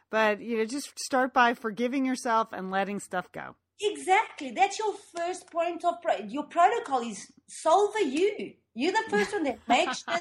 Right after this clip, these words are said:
Speaker 2: that the smoke is going through you. You know, I say always go do the house, but let the smoke pass through you. Because sometimes and many times it's always us that are blocking our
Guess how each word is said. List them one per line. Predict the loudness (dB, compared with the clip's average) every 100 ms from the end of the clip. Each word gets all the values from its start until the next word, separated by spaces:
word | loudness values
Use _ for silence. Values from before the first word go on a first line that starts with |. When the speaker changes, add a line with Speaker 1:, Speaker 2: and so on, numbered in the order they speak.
| -2
Speaker 2:
that | -6 -8
the | -8
smoke | 2 2 2
is | 0
going | 2 2 0 -10
through | -4 0
you. | 0 0 -2 -4 -14 _ _ _
You | 2
know, | 4 4 2 2
I | 4 6
say | 4 4
always | -2 -2
go | 2 2
do | 2 2
the | 2
house, | 4 4 2 -2 -8 -12 -16
but | -12 0
let | 0
the | 0
smoke | -6 -4 -4 -6
pass | -4 -2 -4 -12
through | -8 -4
you. | -4 -6 -10 -12 -20 _ _ _
Because | -2 -2 4
sometimes | 6 6 2 2 2 0 -4 -12 _ -6
and | -4 -2 0
many | 2 0
times | -2 -2 -2 -4 -8
it's | -10 -8 0
always | 4 4 2 -4 _
us | 2 2 0 -14 -16 _ _ _
that | -2 2
are | 2 2
blocking | 2 2 0 0
our | 0 0